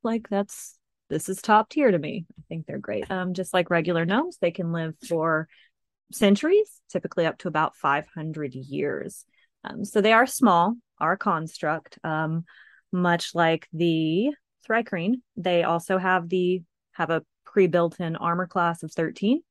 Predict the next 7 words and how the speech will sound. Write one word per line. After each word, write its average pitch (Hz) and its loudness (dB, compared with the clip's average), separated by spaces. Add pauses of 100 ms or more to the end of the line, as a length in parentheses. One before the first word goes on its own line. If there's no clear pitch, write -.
(120)
plus 131 -2
your - -4
dex 143 -4
modifier. 170 -6 (640)
Um, 71 -12 (1000)
they 180 -2 (180)
can, 170 -6